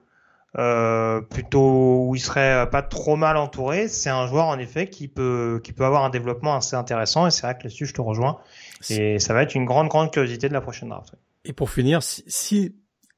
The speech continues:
Speaker 2: il gagne le S-Man, hein, pour lequel il est actuellement en course, hein, on le voit très rég-, voilà, je pense qu'il fait partie des cinq candidats qu'on peut, qu'on peut dresser, euh, voilà, qu'on peut imaginer au-, aujourd'hui. S'il gagne le S-Man, je serais pas surpris qu'il y ait une franchise N F L qui fa-,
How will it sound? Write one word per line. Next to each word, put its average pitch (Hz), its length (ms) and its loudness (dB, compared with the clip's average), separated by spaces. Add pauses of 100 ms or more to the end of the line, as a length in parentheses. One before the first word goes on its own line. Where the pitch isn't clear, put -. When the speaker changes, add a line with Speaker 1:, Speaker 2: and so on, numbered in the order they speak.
(140)
Speaker 2:
il 151 120 -4
gagne 143 220 4
le 120 120 2
S-Man, 131 560 -2
hein, 135 180 -4 (100)
pour 113 100 -8
lequel 120 260 -6
il 107 140 -6
est 113 120 -2
actuellement 110 480 -4
en 104 80 -6
course, 196 300 -6
hein, 151 80 -8
on 135 60 -6
le 104 60 -6
voit 98 140 -2
très - 140 -4
rég-, 113 180 -4 (200)
voilà, 98 160 -12
je - 80 -20
pense - 160 -8
qu'il - 80 -6
fait - 80 -10
partie 123 200 -6
des 107 80 -8
cinq 131 300 -6
candidats 113 400 -4 (460)
qu'on 127 100 -10
peut, 101 260 -2
qu'on 104 140 -6
peut 117 140 -2
dresser, 104 300 -2
euh, 104 200 -2 (100)
voilà, 131 140 -8
qu'on - 160 -8
peut 113 220 -4
imaginer 104 400 -2
au-, 107 100 -6
aujourd'hui. 110 440 -2 (420)
S'il - 180 -4
gagne 160 160 6
le 135 80 4
S-Man, 143 380 0
je - 80 -12
serais - 180 -10
pas - 140 2
surpris - 280 -4
qu'il - 180 -6
y - 20 -2
ait 107 40 -2
une 104 120 -4 (160)
franchise 117 340 -4
N 110 140 0
F - 100 -10
L 131 160 -4
qui - 140 -12
fa-, 107 180 -2